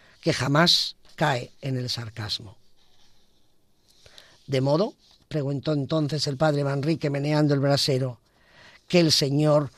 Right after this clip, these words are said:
marqués de la Fidelidad se portó bien». Y ese «se portó bien»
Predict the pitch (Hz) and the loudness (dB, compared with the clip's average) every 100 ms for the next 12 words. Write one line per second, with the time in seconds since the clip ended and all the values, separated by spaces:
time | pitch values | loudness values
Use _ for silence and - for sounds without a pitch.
0 | - - 151 170 156 160 170 170 - 147 | -20 -6 4 6 4 2 2 4 4 2
1 | 165 165 180 180 180 185 180 185 _ _ | 2 2 0 0 2 2 2 -2 _ _
2 | _ - 151 120 120 110 123 151 240 226 | _ -4 -4 -4 -8 -6 -4 0 0 -2
3 | - _ _ _ _ _ _ _ _ - | -8 _ _ _ _ _ _ _ _ -20
4 | - - 240 269 269 254 - - - 147 | -12 2 4 6 6 4 0 -4 0 0
5 | 131 120 - 131 165 202 170 165 | -2 -6 -6 -4 2 4 4 0